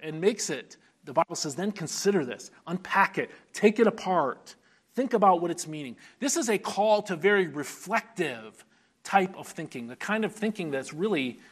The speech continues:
almost gone in our world. People spend so much time consuming media,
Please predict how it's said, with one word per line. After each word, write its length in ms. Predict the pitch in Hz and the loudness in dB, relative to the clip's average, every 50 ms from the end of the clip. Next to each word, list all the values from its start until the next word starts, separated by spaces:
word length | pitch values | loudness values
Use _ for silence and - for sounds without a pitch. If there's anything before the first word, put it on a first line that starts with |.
| - _ _ - | -20 _ _ -6
almost 340 | 180 190 170 147 117 107 - | -4 -2 -2 -4 -4 -6 -6
gone 400 | - 156 160 165 151 135 127 120 | -4 -2 -2 -2 -2 -4 -4 -6
in 100 | 117 117 | -6 -8
our 160 | 104 104 107 | -8 -8 -8
world. 540 | 107 113 110 104 87 - - - - - - _ _ _ _ _ _ _ _ _ _ _ _ _ _ _ _ _ _ - - _ _ _ _ | -8 -8 -10 -10 -10 -12 -16 -18 -20 -20 -20 _ _ _ _ _ _ _ _ _ _ _ _ _ _ _ _ _ _ -20 -20 _ _ _ _
People 220 | - 202 254 240 | -8 -4 -2 -2
spend 240 | - - 214 190 - | 2 4 2 2 4
so 180 | - 214 226 240 | 6 6 6 6
much 220 | 240 240 - - | 6 4 2 0
time 240 | - 214 208 202 196 | 0 0 0 0 -2
consuming 680 | - 180 156 - - - 208 220 233 226 214 196 170 | -4 -6 -4 -4 -4 -2 0 0 0 2 0 0 0
media, 520 | 160 156 156 147 127 120 - - - - | -2 -2 -2 -2 -4 -4 -8 -8 -10 -14